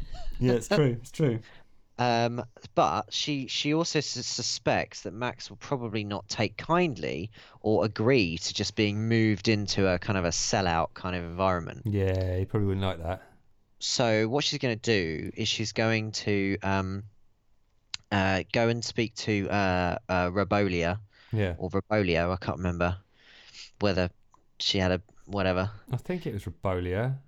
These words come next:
Speaker 1: I think it was Robolia,
Speaker 2: I thought,
Speaker 1: but I
Speaker 2: 'cause I
Speaker 1: think it
Speaker 2: remember, I
Speaker 1: ended up
Speaker 2: thought it was
Speaker 1: Robolia.
Speaker 2: Robalia, and you corrected me.
Speaker 1: Oh, all right. Ro-, ro-, um,
Speaker 2: Robolia.
Speaker 1: Robolia. Just
Speaker 2: Robolia.
Speaker 1: going Robolia.
Speaker 2: Yeah.
Speaker 1: Um, and she's gonna get Robolia to, um, come and, um,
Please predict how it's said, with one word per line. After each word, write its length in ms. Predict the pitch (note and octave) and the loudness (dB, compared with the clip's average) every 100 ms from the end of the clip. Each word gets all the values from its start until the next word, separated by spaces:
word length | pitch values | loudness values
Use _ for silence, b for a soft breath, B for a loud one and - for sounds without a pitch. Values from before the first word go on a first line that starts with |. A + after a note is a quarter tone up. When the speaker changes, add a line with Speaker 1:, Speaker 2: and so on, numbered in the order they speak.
| _ _ _ _ _ _ - | _ _ _ _ _ _ 0
Speaker 1:
I 140 | C#3+ | 2
think 200 | D3 G#2+ | 2 -4
it 60 | F#2+ | -6
was 100 | F#2+ | -8
Robolia, 360 | F#2 G2+ F#2+ C#3 | -4 -2 2 2
Speaker 2:
I 60 | |
thought, 240 | D3 F3 C#3 | 4 2 2
Speaker 1:
but 80 | |
I 20 | G#2+ | 0
Speaker 2:
'cause 160 | D3 | 2
I 80 | D#3+ | 4
Speaker 1:
think 100 | D#3 | 4
it 40 | |
Speaker 2:
remember, 0 | |
I 40 | D#3+ D3+ | 4 2
Speaker 1:
ended 100 | C#3+ | 0
up 40 | - | 0
Speaker 2:
thought 220 | F3 F3 | 2 4
it 60 | - | 2
was 80 | C3 | 2
Speaker 1:
Robolia. 180 | C3+ | 2
Speaker 2:
Robalia, 460 | - D3+ C3+ G2 F2+ | 4 4 4 2 0
and 120 | G2 | 0
you 80 | A2+ | -2
corrected 460 | A2+ A#2+ B2+ - G2 | 0 0 0 -2 0
me. 280 | F2+ F#2 - - - - - - | 2 0 -2 -12 -12 -12 -12 -8
Speaker 1:
Oh, 160 | C#3+ A2 | -4 -4
all 80 | G2+ - - | -6 -8 0
right. 240 | C3+ A#2 G#2+ - | 2 2 0 -4
Ro-, 140 | A#2+ A#2+ | -8 -8
ro-, 120 | G#2+ G#2 | -12 -4
um, 260 | A#2 A#2+ A#2 - - | -2 -2 -6 -14 -18
Speaker 2:
Robolia. 280 | A2 A#2+ C3 | -4 2 4
Speaker 1:
Robolia. 480 | C3 B2+ G2+ F#2 G2 _ - | 6 4 4 2 -2 _ -6
Just 160 | C3+ B2 | 0 2
Speaker 2:
Robolia. 200 | G2+ F#2+ | 2 2
Speaker 1:
going 240 | G2+ G2+ _ _ | -2 -4 _ _
Robolia. 420 | G2 F#2+ G2 F#2+ F2+ B B B | -8 -2 0 0 -2 B B B
Speaker 2:
Yeah. 160 | A#2 G#2 B - | -2 -4 B -2
Speaker 1:
Um, 480 | A2+ A2+ A2+ A#2 - | 2 2 0 -4 -4
and 140 | A#2 | -4
she's 160 | A2+ C3 | -4 -2
gonna 140 | E3 | 0
get 140 | D#3+ C#3+ | 2 2
Robolia 540 | B2+ C3 B2 A2 G2 G2+ - | 4 4 4 4 0 -2 -4
to, 240 | A2 G#2 G2 | -2 -2 -2
um, 600 | G#2 G2+ G2 G2 G2 G2 | 0 0 0 -2 -6 -6
come 260 | - A2+ F#2 | -2 -2 0
and, 440 | F#2+ G2 G2 F#2 | 0 0 -2 0
um, 400 | G#2 F#2+ F#2 F#2+ | 2 2 0 -4